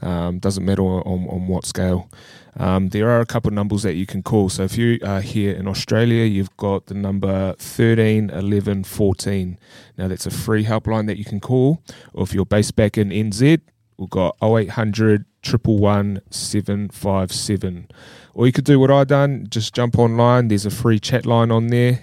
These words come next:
Um, you could go through down that route and then just,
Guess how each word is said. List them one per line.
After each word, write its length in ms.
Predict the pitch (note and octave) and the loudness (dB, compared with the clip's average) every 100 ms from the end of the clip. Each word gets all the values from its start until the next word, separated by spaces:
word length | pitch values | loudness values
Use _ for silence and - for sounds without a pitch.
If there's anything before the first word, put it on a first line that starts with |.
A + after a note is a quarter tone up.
| - | -6
Um, 340 | G2+ G2+ G2 | -4 -2 -2
you 60 | G2 | -4
could 140 | - | -4
go 180 | - G#2 | 0 0
through 320 | - A2 G#2 G2 - _ | 2 0 -2 -4 -18 _
down 220 | G#2+ G#2 | -2 0
that 160 | A2 F#2 | 0 0
route 300 | A#2 A#2+ A#2 | 2 4 2
and 200 | F#2+ G2 | -4 -6
then 100 | G#2 | -6
just, 380 | F2+ F#2 - - | -6 -8 -10 -10